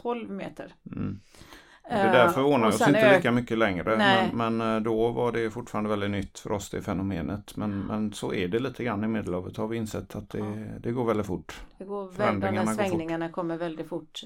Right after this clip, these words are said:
Speaker 1: Eh, eh, men då, och då blev vi ju lite rädda för det där, för vi visste ju inte riktigt om det kan bli tolv, tretton, fjorton bara sådär. Då kan det ju bli tjugotvå, tjugotre,
Speaker 2: Mm.
Speaker 1: tjugofyra också kanske. Men, eh,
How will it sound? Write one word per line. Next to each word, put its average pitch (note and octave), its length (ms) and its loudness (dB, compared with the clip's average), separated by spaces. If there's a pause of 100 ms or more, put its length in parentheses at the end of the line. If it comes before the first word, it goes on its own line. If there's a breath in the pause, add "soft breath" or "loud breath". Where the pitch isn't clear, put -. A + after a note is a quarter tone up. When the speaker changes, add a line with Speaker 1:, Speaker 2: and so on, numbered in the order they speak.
Speaker 1:
Eh, E3 300 -6 (800 soft breath)
eh, D#3+ 720 -4 (380)
men F#3+ 280 -2
då, F#3+ 220 2
och F#3+ 160 2
då G3+ 220 0
blev G3 260 0
vi E3 160 0
ju D3+ 80 0
lite D#3+ 240 -4
rädda E3+ 340 -4
för G#3+ 120 -10
det G#3+ 100 -6
där, - 260 -4
för F3 80 -8
vi E3+ 180 -2
visste E3+ 260 -8
ju E3+ 60 -2
inte D#3+ 120 -10
riktigt D#3 340 -10
om E3+ 100 -6
det E3 80 -4
kan E3 180 -8
bli D3+ 460 -8 (100)
tolv, D#3+ 380 -6
tretton, D#3+ 340 -10
fjorton F#3 560 -8
bara F3 180 -4
sådär. D#3+ 420 -6
Då D3+ 80 -8
kan E3+ 200 -8
det F#3 60 -8
ju F#3 100 -10
bli E3 220 -4
tjugotvå, D#3 560 -10
tjugotre, E3 240 -12
Speaker 2:
Mm. D3+ 240 -6
Speaker 1:
tjugofyra D3 280 -4
också - 300 -16
kanske. G3 240 -14 (800 loud breath)
Men, F#3+ 380 2
eh, F#3+ 320 2